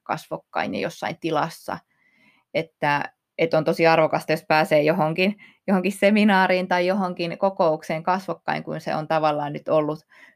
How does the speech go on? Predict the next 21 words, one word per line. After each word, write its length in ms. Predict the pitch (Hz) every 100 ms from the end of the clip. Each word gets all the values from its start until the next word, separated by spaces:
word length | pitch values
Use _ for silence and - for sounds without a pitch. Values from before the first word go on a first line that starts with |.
| -
hyvin 260 | 160 156 143
niinku 240 | 143 -
kortilla. 600 | - 160 156 - - 226 254 _ _ - _ _ _ _ _ _ - -
Ja, 320 | 165 156 - - _
elikkä 240 | - 170 170
tavallaan 360 | 180 170 160
se 140 | 160 170
ym-, 240 | 165 151 -
siis 240 | - 147 - _ _
todellakin 360 | - 156 262 254
se 240 | 254 214 185 -
ajatus, 420 | - 196 185 170 165
että, 340 | 165 165 170 - _ _ _ _ -
että 380 | 165 - 151 151 - _ _
osataan 360 | 175 175 175 175
arvostaa 640 | 175 - - - - - - -
joitain 420 | 165 165 - 165 - _ _ _ -
asioita 460 | 165 165 147 156 -
ehkä 260 | - - - _ _ _ _ _ _ _ _ _
korkeammalle, 680 | - 165 165 147 143 - -
kun, 240 | - 147